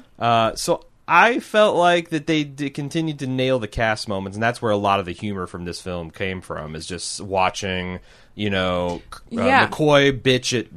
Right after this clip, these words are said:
Speaker 1: Spock, and that was funny, and
Speaker 2: Yeah, everyone's performance and their, their chemistry was, was great. I mean,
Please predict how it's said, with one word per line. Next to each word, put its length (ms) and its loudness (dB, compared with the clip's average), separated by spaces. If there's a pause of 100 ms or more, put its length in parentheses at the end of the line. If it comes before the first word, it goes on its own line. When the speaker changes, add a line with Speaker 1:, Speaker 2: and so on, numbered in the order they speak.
Speaker 1:
Spock, 640 4
and 140 -2
that 180 4
was 160 -4
funny, 500 -2
and 260 -6
Speaker 2:
Yeah, 340 4
everyone's 580 -2
performance 960 -4
and 520 -2 (160)
their, 640 0 (140)
their 200 0
chemistry 600 -4
was, 360 -4 (160)
was 220 -4
great. 380 -2
I 60 -4
mean, 280 -4